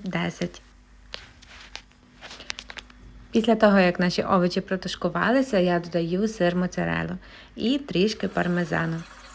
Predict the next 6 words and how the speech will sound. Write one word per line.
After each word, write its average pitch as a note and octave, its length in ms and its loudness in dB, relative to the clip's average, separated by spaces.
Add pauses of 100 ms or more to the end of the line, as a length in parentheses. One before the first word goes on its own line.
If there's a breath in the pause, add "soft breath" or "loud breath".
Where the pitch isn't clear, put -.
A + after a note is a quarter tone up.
(600)
Накриваю G3 580 4
кришкою F3 560 2
ще F3 260 0
на E3 120 -2
декілька E3 500 -4
хвилин F#3+ 500 -2